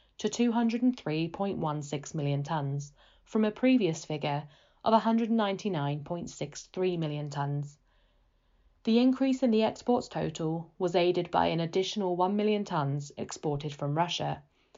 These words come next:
from thirty-five million tonnes to thirty-six million tonnes. However, this is in contrast to the figures released by Russian analyst group Sovecon,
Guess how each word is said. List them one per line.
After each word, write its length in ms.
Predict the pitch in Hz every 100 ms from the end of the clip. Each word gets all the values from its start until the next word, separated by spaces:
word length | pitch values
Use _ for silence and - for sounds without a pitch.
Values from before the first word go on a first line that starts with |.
| _ _
from 180 | - 190
thirty-five 720 | - 254 254 190 156 151 147
million 240 | 147 147 143
tonnes 460 | 147 143 143 143 _
to 140 | - 220
thirty-six 720 | 160 147 143 - 165 - -
million 240 | 143 135
tonnes. 460 | 143 139 139 143 - _ _ _ _ _ _ -
However, 540 | 180 170 165 175 208 _ _ -
this 180 | 220
is 120 | 240 233
in 160 | 220
contrast 640 | 220 240 226 156 139 139 -
to 80 | 170
the 80 |
figures 400 | 165 - 180 208
released 540 | 208 175 147 143 - -
by 100 | 160
Russian 400 | 165 170 175 170
analyst 400 | 214 220 160 143
group 240 | 151 147
Sovecon, 760 | - - 147 143 143 175 143